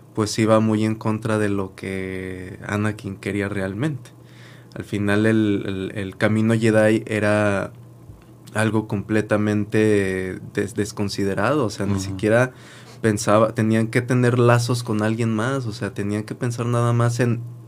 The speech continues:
Speaker 1: a quién voy a ir a ayudar, a apoyar, en una misión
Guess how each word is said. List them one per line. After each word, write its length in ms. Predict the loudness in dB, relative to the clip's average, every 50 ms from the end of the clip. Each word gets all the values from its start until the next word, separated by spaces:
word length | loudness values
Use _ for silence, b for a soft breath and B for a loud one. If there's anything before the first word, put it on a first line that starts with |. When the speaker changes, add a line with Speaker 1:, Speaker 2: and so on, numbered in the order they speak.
| -20 -20 -20 -20 -20 -14 -8 -8
Speaker 1:
a 80 | -8
quién 300 | -6 -2 0 2 2 4
voy 220 | 4 4 4 4 6
a 100 | 6 6
ir 340 | 6 4 4 2 0 -2 -8 -6 -2
a 200 | 0 0 2 2
ayudar, 480 | 2 0 0 -2 0 0 2 2 2 2
a 60 | 0
apoyar, 560 | -2 -4 -6 -6 -4 0 0 0 0 0 -2 b b b b b b b b -4
en 120 | -2 0
una 180 | 2 4 4 4
misión 720 | 4 2 0 0 0 2 4 4 4 4 4 2 0 -2